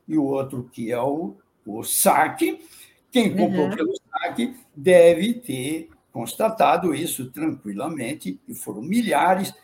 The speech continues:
Speaker 1: vários deles devem estar nos acompanhando, sabe que pagaram prestações decrescentes todo mês.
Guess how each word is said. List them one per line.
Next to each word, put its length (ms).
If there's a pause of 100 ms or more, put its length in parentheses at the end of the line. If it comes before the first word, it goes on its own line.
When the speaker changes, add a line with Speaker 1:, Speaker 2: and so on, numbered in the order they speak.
(160)
Speaker 1:
vários 420
deles 340
devem 680
estar 220
nos 260
acompanhando, 840 (400)
sabe 420
que 120
pagaram 600
prestações 680 (260)
decrescentes 1200
todo 400
mês. 380